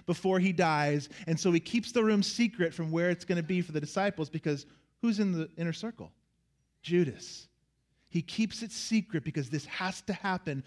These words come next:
before Judas betrays him. And we know it happens that same night, doesn't it? This had to happen. Jesus has confidence here. And as we see that, let it remind you and I today of this thing.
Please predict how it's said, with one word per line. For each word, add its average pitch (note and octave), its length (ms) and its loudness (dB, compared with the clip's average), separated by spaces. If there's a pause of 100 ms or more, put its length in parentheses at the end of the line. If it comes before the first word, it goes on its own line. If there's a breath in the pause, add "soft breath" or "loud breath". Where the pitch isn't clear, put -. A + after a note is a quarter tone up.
(140 loud breath)
before D3 240 0
Judas D3 280 -2
betrays D3 420 -2
him. A#2 140 -6 (180 loud breath)
And E3 80 -2
we E3 120 4
know F3 260 4 (300 soft breath)
it C3 80 -2
happens D#3+ 340 -2
that C3 140 -4
same C#3+ 220 -6
night, D#3 200 -6
doesn't C#3 240 -8
it? - 120 -18 (640)
This - 180 -4
had F#3 280 -6
to D3+ 60 -2
happen. C#3 380 -8 (1500)
Jesus A#3+ 480 -4
has - 220 -6
confidence C3+ 760 -6
here. F2 320 -16 (1040)
And D3+ 100 -2
as F3+ 120 -2
we C#4 80 0
see A3 460 0
that, C3 340 -2 (280 soft breath)
let D#3+ 360 -2
it B3 160 0
remind F3+ 720 2
you D#3+ 340 0
and D3+ 120 -2
I C#3 260 -6
today A#2 340 -8
of G#2 140 -14
this A#2+ 240 -10
thing. E2+ 300 -16